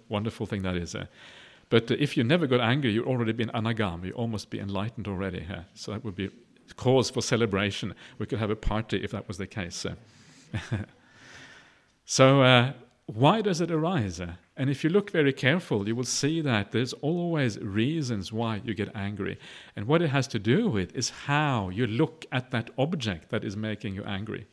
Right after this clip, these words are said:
And usually the things that make us angry in life are other people.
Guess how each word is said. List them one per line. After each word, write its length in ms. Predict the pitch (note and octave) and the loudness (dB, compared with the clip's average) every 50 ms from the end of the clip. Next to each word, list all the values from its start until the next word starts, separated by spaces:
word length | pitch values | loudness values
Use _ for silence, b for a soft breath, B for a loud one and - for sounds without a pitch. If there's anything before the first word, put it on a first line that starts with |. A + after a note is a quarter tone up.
| B B B B B B B B B B B B | B B B B B B B B B B B B
And 100 | - G#2 | -2 2
usually 400 | A2+ B2 C3+ C#3 B2+ C3 C3 C3 | 6 8 8 8 6 6 4 4
the 100 | A#2+ A2+ | 6 4
things 300 | A2+ - - B2+ C3+ C3 | 4 2 2 0 0 0
that 160 | A#2 A#2+ B2 C3 | 0 -2 -2 0
make 200 | A2+ G#2+ G#2 - | -2 -2 0 -2
us 100 | G2 A2 | -2 -2
angry 460 | - A2 B2 D#3 E3 D#3 C3+ C3+ B2 | -2 -2 0 0 0 0 -2 -2 -2
in 80 | A#2 | -2
life 380 | A2+ G#2+ G#2 G#2+ A#2 A#2 - - - | -2 0 0 0 0 -2 -4 -8 -6
are 180 | C#3+ B2+ C3+ C3+ - - _ _ - | -4 -4 -4 -4 -6 -12 _ _ -6
other 160 | D3 C#3 E3+ | -4 -4 -4
people. 520 | - - G#3+ D4 - - - F#2+ E2 E2 | -2 -2 -4 -4 -4 -4 -6 -6 -6 -6